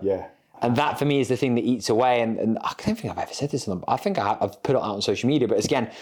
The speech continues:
Speaker 2: when I was a kid, I was running cross country races and I was never good at, uh, running or anything along those lines, but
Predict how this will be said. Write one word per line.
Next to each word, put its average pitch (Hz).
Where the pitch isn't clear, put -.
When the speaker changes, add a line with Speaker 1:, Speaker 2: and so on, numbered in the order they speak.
Speaker 2:
when 123
I 117
was 107
a 101
kid, 143
I 117
was 107
running 113
cross 107
country 143
races 107
and 107
I 104
was 113
never 117
good 117
at, -
uh, 107
running 123
or 110
anything 113
along 107
those 120
lines, 110
but -